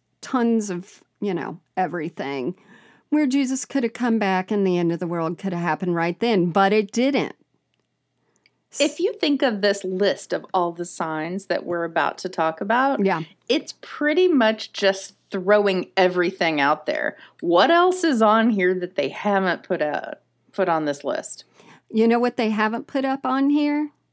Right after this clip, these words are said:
Speaker 1: Cyber
Speaker 2: No.
Speaker 1: attack. If they put
Speaker 2: <laughs>
Speaker 1: cyber attack in the Bible, I would have been like,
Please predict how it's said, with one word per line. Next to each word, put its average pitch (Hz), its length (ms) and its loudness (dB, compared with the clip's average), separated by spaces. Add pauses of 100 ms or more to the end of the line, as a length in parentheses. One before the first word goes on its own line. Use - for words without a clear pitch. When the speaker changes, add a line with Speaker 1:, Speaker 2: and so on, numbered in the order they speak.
(120)
Speaker 1:
Cyber 196 680 4
Speaker 2:
No. 254 80 2
Speaker 1:
attack. 147 520 -4 (360)
If - 180 -2
they - 160 6
put 392 200 4
Speaker 2:
<laughs> 370 200 4
Speaker 1:
cyber 294 480 4
attack 285 420 0
in 294 120 4
the 277 80 2
Bible, 240 640 0 (120)
I 214 140 4
would 226 160 4
have 202 100 0
been 220 200 2
like, 196 380 0